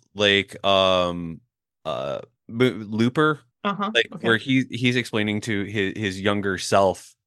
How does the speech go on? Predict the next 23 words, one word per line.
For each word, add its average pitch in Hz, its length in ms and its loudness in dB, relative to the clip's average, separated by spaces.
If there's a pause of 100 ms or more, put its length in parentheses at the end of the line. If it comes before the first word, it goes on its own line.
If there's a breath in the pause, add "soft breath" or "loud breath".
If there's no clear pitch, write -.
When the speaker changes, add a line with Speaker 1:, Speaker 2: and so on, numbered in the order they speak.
Speaker 1:
like, 92 380 2
in 95 340 -2
the, 95 220 -2
starts - 300 -2
to - 100 -2
ask 95 200 0
all 98 60 2
these 90 160 -2
questions 92 340 -4
about 90 220 -2
time 90 160 -2
travel. 92 240 0
It's - 80 -8
like, 104 140 -4
"Listen, 151 260 2 (540 loud breath)
you 110 340 0
wouldn't 202 400 4
understand 120 880 2
it. 85 180 -2 (220)
Just 110 380 0
know 101 260 2
it 87 160 -4
works." - 540 -10